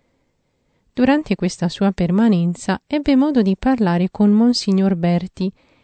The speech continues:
e di chiedergli consigli per il rinnovamento dello spirito francescano. Ebbe una risposta profetica che lo scosse profondamente.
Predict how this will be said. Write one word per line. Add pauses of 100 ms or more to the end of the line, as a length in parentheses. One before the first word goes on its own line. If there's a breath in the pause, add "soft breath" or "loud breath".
(120)
e
di
chiedergli
consigli
per
il
rinnovamento
dello
spirito
francescano. (1400)
Ebbe
una
risposta
profetica
che
lo
scosse
profondamente.